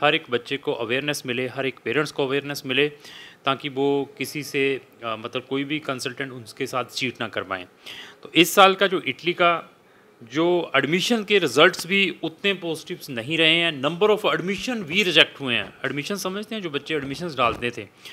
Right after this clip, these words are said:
अगर आप पिछले साल से कंपेयर करते हैं, उससे पिछले साल में कंपेयर करते हैं,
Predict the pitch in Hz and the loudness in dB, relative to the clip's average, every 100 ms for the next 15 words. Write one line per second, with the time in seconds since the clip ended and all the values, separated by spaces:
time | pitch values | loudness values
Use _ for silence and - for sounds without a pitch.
0 | - - - - 156 208 214 214 - 208 | -16 -16 -16 0 4 8 8 6 2 2
1 | 202 202 185 208 185 170 180 175 143 190 | 6 6 6 -2 -2 0 2 2 0 0
2 | 175 - 202 160 180 180 170 175 - 156 | -2 0 -2 -2 -4 0 0 -2 -6 -4
3 | 160 165 139 - 165 156 202 | -2 0 -2 0 2 2 2